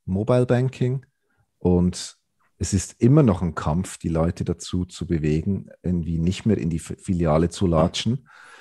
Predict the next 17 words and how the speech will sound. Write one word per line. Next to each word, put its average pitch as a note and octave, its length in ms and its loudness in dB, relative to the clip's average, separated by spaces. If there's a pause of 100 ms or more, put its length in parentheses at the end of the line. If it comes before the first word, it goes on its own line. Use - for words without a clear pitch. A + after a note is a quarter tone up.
(440)
Selbst - 540 0
wenn F#2 400 2
Euro G#2 340 6
weg A2+ 280 2
ist, G#2 340 -4
Schweizer G#2 380 0
Franken F#2+ 400 0
weg F#2+ 200 2
ist, F#2+ 200 -2
nur D3+ 160 8
noch C3+ 320 4
Bitcoin, A2+ 580 2
Ethereum A2+ 640 4
und A2+ 180 0
so - 140 0
weiter G2+ 320 4
gibt, - 440 -2